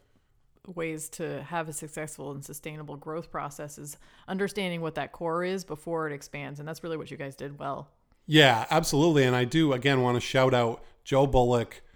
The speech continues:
Speaker 2: who is community manager now. We've given him that title. So he's community manager. In that role, he's the lead admin of the Facebook group,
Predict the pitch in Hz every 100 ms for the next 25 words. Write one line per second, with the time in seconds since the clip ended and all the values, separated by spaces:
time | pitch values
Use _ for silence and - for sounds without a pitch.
0 | _ _ _ 143 131 127 123 - - 147
1 | 170 160 135 131 123 117 120 117 117 113
2 | 139 156 139 123 - 120 113 110 - 113
3 | 110 - - - - _ - 156 170 196
4 | 190 175 160 131 127 123 123 117 123 143
5 | 147 135 127 135 120 117 127 139 123 123
6 | 123 113 110 104 107 131 131 - 165 -
7 | 170 165 -